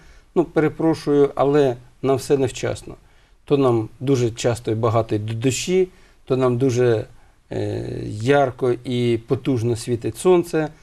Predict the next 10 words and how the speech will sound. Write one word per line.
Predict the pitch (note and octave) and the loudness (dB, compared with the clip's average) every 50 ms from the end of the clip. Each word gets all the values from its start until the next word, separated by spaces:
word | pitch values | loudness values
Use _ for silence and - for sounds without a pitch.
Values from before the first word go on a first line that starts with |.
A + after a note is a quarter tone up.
| - - - - _ | -20 -20 -20 -14 _
висушуючи | - D3 C#3+ D3 - E3 D3 - - C3+ C3 B2 - C#3 | -2 0 0 0 0 -2 -2 -2 -2 -4 -4 -4 -4 -2
нас. | C3 C3 B2+ B2+ B2+ - - - - _ _ - _ _ - _ _ _ _ _ _ | -2 0 -2 -2 -4 -8 -16 -20 -20 _ _ -20 _ _ -20 _ _ _ _ _ _
Ну, | F3 F3+ F#3 F3 - | 4 4 4 4 4
якщо | D3+ E3 E3 - - F#3+ E3 | 0 0 0 2 2 2 4
говорити | D#3 E3 E3 E3 E3+ E3 D#3+ D#3+ - | 4 2 2 4 2 2 0 0 0
про | - D#3+ D#3 D#3 E3 | 0 0 0 2 2
ранні, | F#3 F#3+ F3+ D#3 C3+ B2 | 4 4 4 4 2 0
то | - - - C3 A#2+ | -2 -2 -2 -2 -2
да, | A#2 A2+ C3+ C3+ C3 A#2+ | 0 0 2 4 4 2
е, | G#2+ | 0